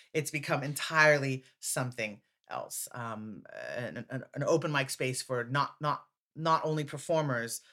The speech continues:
not only celebrities of different sorts, but, like, audience members can come up and tell their own stories. And I have to tell you,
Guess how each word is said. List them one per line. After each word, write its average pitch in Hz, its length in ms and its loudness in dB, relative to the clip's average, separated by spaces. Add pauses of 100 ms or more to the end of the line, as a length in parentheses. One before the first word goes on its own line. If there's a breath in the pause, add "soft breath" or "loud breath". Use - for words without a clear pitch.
(140 soft breath)
not 147 220 2
only 139 260 0
celebrities 139 720 2
of - 260 -8
different - 280 -8
sorts, - 280 -2
but, - 160 -4
like, 120 220 -4 (240)
audience 139 360 2
members 110 320 -6
can 131 180 -10
come 131 180 -8
up 110 180 -6
and 123 120 -8
tell 123 160 -6
their 117 180 -6
own 110 160 -12
stories. 104 460 -8
And 113 160 -12
I 120 140 -6
have 131 200 -6
to 131 80 -14
tell 127 220 -4
you, 110 300 -8